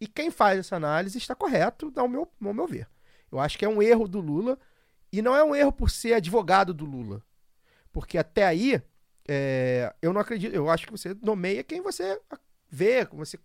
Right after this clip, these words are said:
sabe quem é, tudo bem, faz parte. Só que ele era só o advogado do Lula, e isso me pegou um pouco. Antes de, ele não tinha, ele não era um, um, um, uma pessoa com, ah, estofo jurídico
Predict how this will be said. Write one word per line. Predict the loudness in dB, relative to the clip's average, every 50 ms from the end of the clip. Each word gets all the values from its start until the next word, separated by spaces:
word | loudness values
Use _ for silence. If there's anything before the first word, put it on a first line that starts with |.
| _ _ _
sabe | -10 -6 -4 -4 -4 -4 -6
quem | -8 -6 -6
é, | -4 -4 -2 -2 -4 -4
tudo | -4 -6 -4
bem, | 0 0 0 0 -2 -6 -12 _ _ _ _ _ _ _ _ _ _ -10
faz | -8 -8 -6
parte. | -2 -2 -2 -2 -4 -8 -20 -20 _ _ _ _ _ -20 _ _ _
Só | -6 0 4 4 4
que | 2 0 -6 0 6
ele | 6 6 6 6 4 4
era | 4 4 4 4
só | 0 0 -4 0 4 6 6 6 4 0 -4
o | -2 -2
advogado | -2 -4 -6 -6 -6 -4 -4 -4 -4 -4
do | -6
Lula, | -8 -8 -8 -10 -10 -10 -8
e | -8 -6 -4
isso | -6 -6 -6
me | -6 -2
pegou | -2 -2 0 0 -4
um | -4
pouco. | -4 -6 -6 -8 -8 _ -20 -20 _ _ _ _ _ _ _ _ _ 2
Antes | 4 4 4 4 0 -4 -10 -10
de, | -10 -12 -10 -8 -6 -6 -4 0
ele | 0 0 0 0
não | 0 0 -2
tinha, | -2 -2 -6 -6 -4 -4 0 0 0 0 0
ele | -4 -2 -2 -2
não | -2 -2 0 2
era | 2 2 2 2
um, | 0 0 -2 -4 -6 -8
um, | -8 -8 -8 -8 -6 -6 -8
um, | -8 -8 -8
uma | -6 -6 -6 -4
pessoa | -2 -4 -4 -4 -4 -4 -2 -2 0 0 0 -2 -4 -8 _ _ _ _ _ _ _ -8
com, | -4 -4 -2 -2 -4 -4 -2 -2
ah, | 0 0 0 0 -2 -4
estofo | -6 -4 2 6 6 6 6 4 0 -6 -4
jurídico | -4 -2 -2 0 0 0 0 0 -2 -2 -2 -4 -4